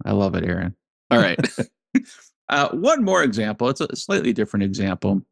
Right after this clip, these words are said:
Uh, not so much about rules of how you write. Well, I guess it is rules of how you write code, but it's more about, uh, syntax. Um,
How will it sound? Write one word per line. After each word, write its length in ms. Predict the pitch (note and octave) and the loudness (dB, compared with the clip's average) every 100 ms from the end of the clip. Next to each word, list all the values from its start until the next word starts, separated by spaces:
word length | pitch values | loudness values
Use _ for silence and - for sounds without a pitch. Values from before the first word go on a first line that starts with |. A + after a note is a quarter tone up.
| _ _ - | _ _ -2
Uh, 180 | G#2 G2 | 2 4
not 240 | A2 A#2 | 4 4
so 120 | - A2 | 2 0
much 180 | G#2+ | 0
about 280 | F#2+ G2 F#2+ | 0 -2 -2
rules 280 | A2+ A2 G#2 | -2 0 0
of 80 | G2 | 0
how 120 | F#2+ | 0
you 160 | G#2+ G2+ | 2 2
write. 240 | F#2+ F#2+ - | 0 -2 2
Well, 200 | C#3+ A#2 A#2 | 2 2 0
I 60 | |
guess 180 | A#2 C#3 | 2 2
it 100 | D3 | 2
is 140 | B2 | 2
rules 220 | A#2 C3 G#2+ | 2 0 0
of 100 | - | -2
how 140 | A#2 | 0
you 180 | A#2 G#2+ | 0 -2
write 240 | G#2 - | -4 -6
code, 200 | - G#2 | -2 -2
but 80 | G2+ | -2
it's 120 | G#2 | -4
more 120 | D#3+ C#3+ | -2 0
about, 240 | G#2+ - - | 0 -2 -6
uh, 120 | F2 | -6
syntax. 680 | - A#2+ G#2+ F2+ F2 - - _ _ _ _ _ | -2 0 0 -2 -4 -8 -16 _ _ _ _ _
Um, 400 | - G2 G2 F#2 | 0 2 2 -2